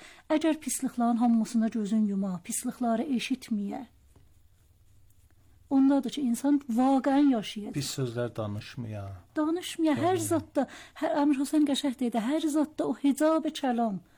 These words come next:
Speaker 1: hicab-ı kəlam. Hətta, baxız, bir, e, siz dər tul, e,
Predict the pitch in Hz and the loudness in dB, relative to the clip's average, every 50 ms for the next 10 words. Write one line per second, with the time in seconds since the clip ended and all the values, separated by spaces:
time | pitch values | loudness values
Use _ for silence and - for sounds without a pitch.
0 | _ - - _ _ - 262 240 - 262 269 269 269 254 - - 247 220 226 214 | _ -20 -20 _ _ -4 -4 -2 0 0 0 0 -2 -4 -4 -6 -4 -4 -4 -4
1 | - - - - - - - 302 320 311 - - - 311 311 311 311 - - _ | -6 -10 -20 -20 -20 -10 -4 -4 -4 -4 -4 -2 0 2 2 2 0 -8 -12 _
2 | - 285 262 - 262 226 - - 277 285 302 359 - 320 269 247 247 247 269 262 | -2 -2 0 0 -2 -4 -2 -2 -2 -2 -2 -4 -6 -4 -2 -2 -2 -2 -4 -6
3 | 262 262 254 - - 294 285 - - 269 254 - - - 285 277 262 254 247 | -10 -12 -8 -4 -2 -2 -2 0 0 -2 -2 -2 -2 -4 -2 0 2 2 0